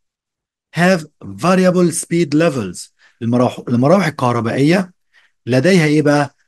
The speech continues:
يعني مستوى من السرعة إيه؟ قابل للتغير. ديت صفة جاية قبل كلمة speed level. Speed levels ديت الاسم، جاي قبلها صفة.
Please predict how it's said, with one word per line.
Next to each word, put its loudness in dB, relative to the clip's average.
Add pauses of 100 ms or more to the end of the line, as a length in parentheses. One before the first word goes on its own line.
(100)
يعني -2
مستوى 0
من -2
السرعة -2
إيه؟ 0 (180)
قابل -2
للتغير. -4
ديت 0
صفة -2
جاية 0
قبل -6
كلمة 0 (400)
speed 4
level. 0 (360)
Speed 2
levels 2
ديت 0
الاسم، -8
جاي -4
قبلها -4
صفة. -12